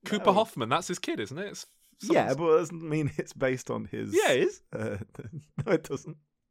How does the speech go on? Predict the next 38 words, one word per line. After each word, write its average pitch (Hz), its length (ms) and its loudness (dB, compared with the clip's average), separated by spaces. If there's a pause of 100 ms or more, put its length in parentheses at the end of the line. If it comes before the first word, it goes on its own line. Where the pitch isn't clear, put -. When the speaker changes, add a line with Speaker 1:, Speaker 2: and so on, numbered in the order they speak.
(720)
Speaker 1:
I 131 60 8
was 151 100 8
getting 180 160 8 (120)
Speaker 2:
Um, 160 60 8
Speaker 1:
confused 156 300 6
'cause 131 160 0
James 127 300 8
Gandolfini's 117 720 2
kid 98 280 -4
just - 240 -10
played, 92 440 -4
uh, 95 300 -6
James 92 280 -6
Gandolfini 95 720 -4
in 110 80 -2
Speaker 2:
Yeah. 92 80 -2
Speaker 1:
another 98 380 -4
film 95 460 -4
set - 200 -6
in 92 80 -14
the 87 80 -12
past, 90 460 -10
and, 90 260 -16
uh, 87 120 -16
yeah, 90 280 -12
that's 92 180 -18
what - 100 -16
I 92 40 -16
was 95 100 -20
thinking 95 260 -18
of. 98 60 -20 (1000)
Speaker 2:
But 220 140 0
anyway, 196 220 0
but 160 160 -4
yeah, 196 220 4
like, 151 240 0
this, 151 460 -6 (480)
um, 135 500 -4